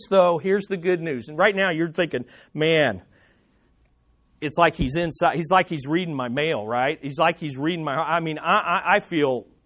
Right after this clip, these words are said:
yeah, I'm trapped and I feel hopeless." Well, guess what? Jesus meets us where he finds us. He will meet you in your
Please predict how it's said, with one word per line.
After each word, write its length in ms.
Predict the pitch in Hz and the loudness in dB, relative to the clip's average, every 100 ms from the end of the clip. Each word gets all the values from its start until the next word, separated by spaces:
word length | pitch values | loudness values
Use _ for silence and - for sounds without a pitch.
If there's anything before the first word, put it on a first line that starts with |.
| _ | _
yeah, 220 | 147 151 | -2 0
I'm 240 | 123 147 160 | 0 -2 -4
trapped 600 | - 180 175 139 110 _ _ _ _ - | -4 0 2 2 0 _ _ _ _ -8
and 120 | 135 | -6
I 40 | |
feel 300 | 135 180 151 | -4 -2 -2
hopeless." 480 | 131 175 170 120 107 165 | 2 2 2 -4 -6 -2
Well, 100 | 156 | -2
guess 300 | 175 185 185 | 0 0 2
what? 280 | 175 131 - - - | 0 0 -4 -20 -12
Jesus 560 | 139 160 202 190 190 - | -8 -4 -2 -4 -8 -10
meets 400 | 143 175 175 - | -8 -8 -8 -10
us 220 | 117 110 - _ _ _ _ _ _ _ _ _ _ - | -10 -10 -18 _ _ _ _ _ _ _ _ _ _ -6
where 360 | 139 135 127 | -2 0 -2
he 280 | 127 - 120 | -6 -10 -10
finds 540 | - 131 117 107 98 | -10 -10 -10 -12 -16
us. 180 | 80 - - _ | -18 -20 -20 _
He 260 | - 180 180 | -10 -8 -6
will 220 | 165 135 | -2 -2
meet 420 | 123 143 180 - | -4 -6 -8 -8
you 240 | 196 190 - | -10 -8 -10
in 280 | 151 147 139 | -8 -8 -8
your 160 | 131 | -8